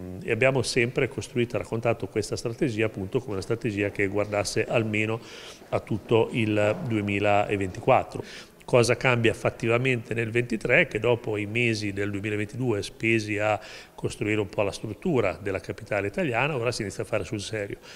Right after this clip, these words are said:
Eh, sarà un lavoro spalmato su tutta la provincia, oltre che per molti aspetti su tutta la regione,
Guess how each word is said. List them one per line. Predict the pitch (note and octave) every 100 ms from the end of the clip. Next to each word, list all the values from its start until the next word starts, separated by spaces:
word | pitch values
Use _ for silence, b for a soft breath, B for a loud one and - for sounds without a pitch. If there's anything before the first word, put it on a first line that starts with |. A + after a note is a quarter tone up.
| B B B
Eh, | C3 G2+
sarà | - G#2+ G2+
un | G#2
lavoro | G2 G#2 G#2+ G#2 G2 F2+ G#2+ G3+
spalmato | A3 - G#2 G#2+ G#2+ - F#2+ -
su | - -
tutta | A2+ A#2 A2
la |
provincia, | G2+ B2 A#2+ A#2+ C#3 E3+ E3
oltre | F#2+ G#2
che | -
per | - G#2+
molti | F#2+ G2
aspetti | G2 - G#2 G2+
su | F#2+ A2+
tutta | - -
la | G#2+
regione, | A#2 C3+ C3+ C3